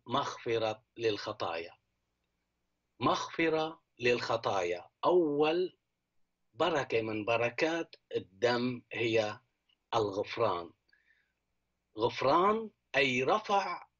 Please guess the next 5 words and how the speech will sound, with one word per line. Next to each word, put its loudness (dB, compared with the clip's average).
العقاب، 0
أي 2
البراءة، -2
أي 0
المسامحة. 0